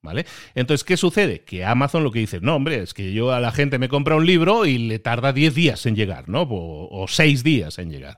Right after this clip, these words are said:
No, no, yo quiero darle una mejor experiencia al cliente. En lugar de decir, 'Voy a crear otra empresa nueva, ya que Amazon ya me funciona bien', lo que voy a hacer es mejorar lo que ya tengo".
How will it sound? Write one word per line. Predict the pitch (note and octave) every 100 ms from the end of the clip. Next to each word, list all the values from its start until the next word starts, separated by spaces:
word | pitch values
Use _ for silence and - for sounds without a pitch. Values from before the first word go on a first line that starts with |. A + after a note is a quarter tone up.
| - - -
No, | D3
no, | C#3+ A2
yo | B2+ E3
quiero | - D3 D#3+ E3+ G3+ A#2+
darle | C3 D3 C#3+
una | B2+
mejor | A2+ C3 A#2+
experiencia | - A2 A2+ G#2+
al | G2+
cliente. | F2+ E2 C#2+ D#2 - - -
En | C#3+
lugar | D3 C#3+ A3+
de | B3
decir, | G3 E3+
'Voy | C#3 G3+
a | A3+
crear | F3+ F#3 F#3+ F3+ -
otra | F#3 G3 F#3
empresa | F3 D#3 F3+ E3+ D#3+
nueva, | F3 F#3 B2
ya | C3+
que | D3+
Amazon | D#3+ D#3+ C3 A2+
ya | G#2+
me | B2
funciona | C#3 B2 D3 D#3
bien', | E3
lo | D3+
que | C#3
voy | F3+
a |
hacer | F3+
es | F3+ D#3
mejorar | C#3 B2 B2 C#3
lo | B2
que |
ya | G2+ F#2
tengo". | - G#2 -